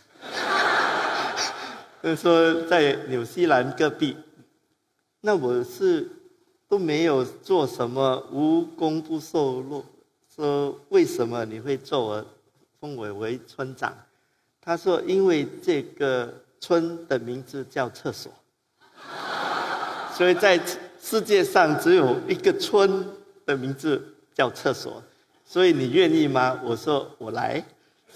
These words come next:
<laughs> 那我就跟太太去那边，在五点早上就跟其他的那些长老一起喝那个 kava juice，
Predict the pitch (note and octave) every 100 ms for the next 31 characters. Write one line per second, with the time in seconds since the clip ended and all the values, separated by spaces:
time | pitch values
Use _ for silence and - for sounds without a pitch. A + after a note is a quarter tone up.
0 | - - - - - - - B3 - -
1 | - D#3+ C#3+ A#2 D#3+ D3+ D#3 D#3+ D#3 D#3+
2 | C#3 C#3+ C3+ - D3+ C#3 C3+ C#3 C#3+ D3
3 | D3 - - _ _ C3+ B2 - - -
4 | D3+ D3 B2 A2 G#2 - _ A#2 F#2+ -
5 | C3+ A2 - _ _ _ _ C3+ A#2 G#2
6 | - C3 B2 B2 - B2 C#3 C3+ C3 A#2+
7 | - B2 A#2 - A#2+ A#2 A#2+ A#2+ B2 A#2+
8 | G2+ G#2 _ C#3 - G#2+ - _ - A#2+
9 | - - A2+ - A2 - A#2+ A#2 A2+ G2+
10 | B2 G2+ -